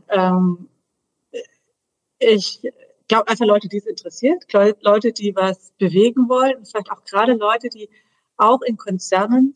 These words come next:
sind, weil wir heute auch ein bisschen über Transformation und über Entrepreneurship reden, ähm, wie man vielleicht auch in großen Konzernen Veränderungen bewirken kann, die da vielleicht eine, eine oder andere Idee haben oder, ähm, vielleicht auch selber sich da wiederfinden.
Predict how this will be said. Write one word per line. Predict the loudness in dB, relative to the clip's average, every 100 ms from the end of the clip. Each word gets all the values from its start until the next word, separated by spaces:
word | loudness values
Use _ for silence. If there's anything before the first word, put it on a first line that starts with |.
| -2
sind, | 0 0 0
weil | -2
wir | -2
heute | -4 -6
auch |
ein | -10
bisschen | -20 -10
über | -8 -6
Transformation | -6 -6 -2 -2 -2 2 4 4 2
und | -6
über | -6 -6
Entrepreneurship | -6 -10 -8 -2 0 0 -2 -2
reden, | 2 2 2 0 -2 -8 _ _ -2
ähm, | 0 0 0
wie | 2
man | 2
vielleicht | 0 -2 0 -2 -2
auch | -2
in | -2 -12
großen | -4 -2 -2
Konzernen | -2 -4 -2 -2 -2
Veränderungen | -8 -4 0 0 -2
bewirken | -6 0 2 0 -6 -16
kann, | -6 -4 -4 -6 _ _ -4
die | 0
da | 0 0
vielleicht | -2 -2
eine, | -10
eine | -8
oder | -8
andere | -8 -6
Idee | -4 2 4
haben | 4 4 4 2
oder, | 2 0 2 2 0 _ _ _
ähm, | 0 2 2 0
vielleicht | 0 -2 0
auch | -4 -4
selber | 0 0 2 0
sich | -6 -2
da | -2
wiederfinden. | -2 -6 -6 -16